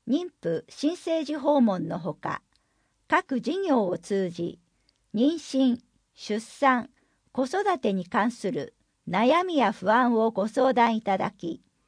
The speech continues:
それぞれに必要なサービスなどを紹介しています。また、令和二年十月より、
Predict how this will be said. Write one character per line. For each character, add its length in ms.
そ 180
れ 140
ぞ 140
れ 160
に 300
必 280
要 200
な 180
サ 200
ー 60
ビ 100
ス 140
な 180
ど 140
を 220
紹 300
介 240
し 120
て 140
い 100
ま 200
す。 180
ま 180
た、 360
令 260
和 160
二 200
年 280
十 220
月 320
よ 180
り、 220